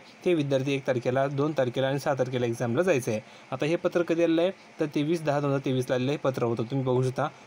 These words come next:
पण तुम्हाला ही update द्यायची बाकी होती म्हणून तुम्हाला मी ही update उशिरा का होईना पण देत आहे, कारण विद्यार्थी मित्रांनो तुमच्या hall तिकीटही आलेले आहे. तुम्ही बघितलं असेल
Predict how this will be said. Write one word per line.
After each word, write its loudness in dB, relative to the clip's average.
पण 0
तुम्हाला 0
ही -2
update -2
द्यायची 0
बाकी 0
होती 0
म्हणून 0
तुम्हाला 0
मी 0
ही 0
update -4
उशिरा 0
का 0
होईना 0
पण 2
देत 0
आहे, -2
कारण 0
विद्यार्थी 2
मित्रांनो 0
तुमच्या -2
hall 0
तिकीटही 0
आलेले 0
आहे. -2
तुम्ही -2
बघितलं 0
असेल 0